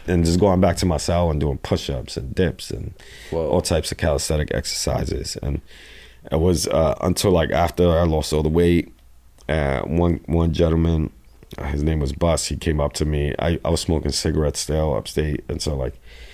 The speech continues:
Speaker 1: he comes up to me, he's like, "Yo, give me a bus down." I gave him a half my cigarette. We started talking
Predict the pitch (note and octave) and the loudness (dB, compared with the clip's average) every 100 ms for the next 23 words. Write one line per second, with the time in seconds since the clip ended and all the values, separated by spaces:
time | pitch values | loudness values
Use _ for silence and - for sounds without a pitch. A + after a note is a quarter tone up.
0 | - - - - E2+ D2 D2+ - D#2+ D2+ | -20 -12 -8 0 2 2 0 0 -2 0
1 | D2 D#2 D2+ D#2 D2+ B1+ E2+ - D2 E2 | 0 0 0 0 -2 0 0 0 0 0
2 | D#2 D2 - - - B1+ D#2 D2 C#2 - | 0 -2 -6 -12 -10 -4 -2 0 -2 -2
3 | D2 - C2 - E2 D2+ D2 C#2+ - A1+ | -2 -2 -4 -2 -2 0 0 0 -2 -4
4 | - C2+ - D2 C#2+ B1+ C#2 | -4 -4 -4 -4 -2 -4 -6